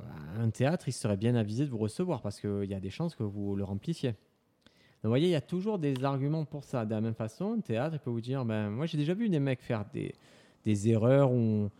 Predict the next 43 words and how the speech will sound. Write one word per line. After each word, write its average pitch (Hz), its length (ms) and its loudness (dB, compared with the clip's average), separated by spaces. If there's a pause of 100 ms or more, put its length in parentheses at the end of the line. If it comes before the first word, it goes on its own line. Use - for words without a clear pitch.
(200)
des 110 100 0
théâtres 131 300 0
dire, « 123 160 0
Ben 104 160 2
non, 151 160 2
nous, 123 80 2
on 117 80 2
fait 113 100 -2
pas 120 140 -2
de - 60 -16
coproduction 107 380 -4
avec 98 140 -2
toi, 151 140 -4
on 170 60 0
te 120 120 -2
loue 117 140 0
la 127 140 2
salle. » 107 300 -2 (1300)
Mais 92 80 -6
le 101 80 0
gars, 131 160 2
il 117 80 2
a 107 60 4
loué 104 200 2
la 101 100 0
salle, 170 260 0
il 117 120 0
a 98 40 0
blindé 104 280 2
sa 104 180 -2
salle, 151 300 0
il 117 140 -2
s'est, 98 320 -2
il 98 40 -4
s'est 101 180 -4
gavé, 151 280 0
plus - 240 -10
que - 80 -6
s'il 110 200 -2
avait 101 100 0
fait - 100 -6
une 110 100 0
coproduction. 127 640 -4